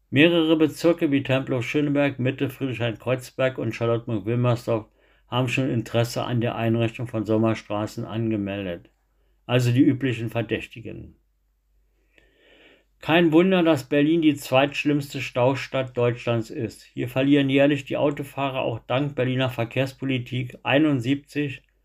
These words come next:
das sind neun Prozent mehr als im Vorjahr, einundsiebzig wertvolle Stunden Lebenszeit im Stau. Mit der Mobilitätswende in Berlin wird heftig daran gearbeitet,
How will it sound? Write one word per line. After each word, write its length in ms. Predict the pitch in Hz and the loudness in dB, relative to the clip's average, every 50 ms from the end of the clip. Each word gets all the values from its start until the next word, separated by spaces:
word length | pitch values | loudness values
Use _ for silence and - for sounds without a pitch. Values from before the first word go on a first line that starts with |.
| _ _ _ _ _ _ | _ _ _ _ _ _
das 180 | - 120 110 - | -8 -8 -6 -2
sind 200 | - 139 131 123 | -2 -2 -2 0
neun 260 | 117 120 127 143 139 | 2 4 4 4 2
Prozent 520 | 139 143 143 139 - - 127 127 123 120 123 | 0 -4 -6 -6 -2 -2 -2 -2 -2 -2 -2
mehr 200 | 123 123 127 127 | -2 -2 -2 -2
als 180 | 131 123 - | -4 -6 -6
im 120 | 127 113 - | -6 -6 -4
Vorjahr, 580 | - 127 127 127 131 131 127 127 123 135 - - _ _ _ _ | -2 0 0 2 2 2 0 0 -2 -6 -10 -16 _ _ _ _
einundsiebzig 800 | - 104 120 135 147 151 147 117 110 131 127 - - 117 110 98 101 | -4 0 2 2 2 2 0 0 -2 -4 -4 -4 -8 -10 -10 -4 0
wertvolle 500 | 120 127 131 - - - 127 127 123 117 | 0 0 0 0 -2 -2 -2 0 0 -4
Stunden 380 | 120 - - 131 123 120 110 | -6 -6 -6 -4 -2 -2 -2
Lebenszeit 800 | 110 117 123 123 135 127 120 - - - - 120 117 120 120 - - - | 0 2 2 2 2 0 -2 -8 -10 -4 0 0 0 0 -2 -6 -10 -6
im 200 | 165 127 120 117 | -4 -2 -2 -2
Stau. 560 | 120 - - - 113 104 95 92 - - _ _ _ _ _ _ _ _ _ _ _ _ _ _ _ - - _ _ - - _ - 131 | -4 -6 -2 0 2 2 2 2 -2 -6 _ _ _ _ _ _ _ _ _ _ _ _ _ _ _ -20 -20 _ _ -20 -20 _ -4 -2
Mit 140 | 131 123 | 0 4
der 120 | 139 143 135 | 6 6 6
Mobilitätswende 1040 | 139 143 147 143 151 147 151 143 143 - 160 160 151 - - 151 151 160 156 147 139 | 8 6 6 6 6 4 4 2 2 0 0 0 0 -2 -2 0 0 2 2 0 2
in 40 | |
Berlin 320 | 123 131 131 135 147 147 135 | 2 2 2 2 2 0 0
wird 180 | 131 131 117 | -2 -4 -2
heftig 400 | - 131 139 139 - - 143 - | -2 -2 -2 -2 -4 -6 -6 -4
daran 300 | - 135 127 131 139 135 | -4 -4 -4 -2 -4 -4
gearbeitet, 800 | 120 123 113 101 110 120 123 127 135 135 127 123 127 135 123 123 | -2 -2 -2 -2 0 0 0 2 2 0 0 0 -4 -6 -6 -8